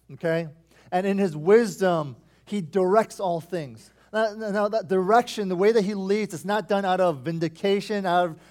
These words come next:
out of any type of malice, any type of, you know, insecurity in the way that sometimes as people, our motives are. No, no. You see, the way he directs and leads the world, his creatures, his creation, is out of his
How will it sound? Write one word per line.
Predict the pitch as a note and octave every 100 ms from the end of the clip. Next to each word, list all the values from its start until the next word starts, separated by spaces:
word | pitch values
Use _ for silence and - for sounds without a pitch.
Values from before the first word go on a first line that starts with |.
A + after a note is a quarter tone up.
| -
out | E3 F3
of | E3+
any | F3+ F3+
type | F#3 E3+
of | D3+
malice, | C#3 D#3+ G3 G#3+ G#3 G3+
any | F3+
type | F3+ F3+
of, | F3 D3+ - - -
you | E3
know, | E3+
insecurity | D#3 F#3+ F#3 E3+ - G3 A3 G#3+ G#3+ A3
in | G#3+
the | F#3
way | F#3
that | F#3+ F3+
sometimes | D#3+ G3 F#3 F#3+ F#3+
as | E3+ E3
people, | G3+ G3+ G3+ F#3 F3+ - _ - _
our | - F3 G3+
motives | F#3 G3 G3 E3+
are. | E3 F#3 G3+
No, | G3 F3+
no. | - - -
You | F3+
see, | E3 G3+
the | F#3
way | F#3+ A3+
he | A3
directs | F3 F#3+ F#3+ F#3 G3 -
and | F#3+ F3
leads | F#3+ G3+ E3 -
the | F#3
world, | D#3 E3 G3 F#3+
his | E3+ D#3+
creatures, | - G3 G#3+ G#3 F#3+ D#3
his | D#3
creation, | D#3+ G3 F#3 G3 F#3+ F3
is | E3 D#3
out | E3+ E3+
of | E3
his | D#3+ D#3+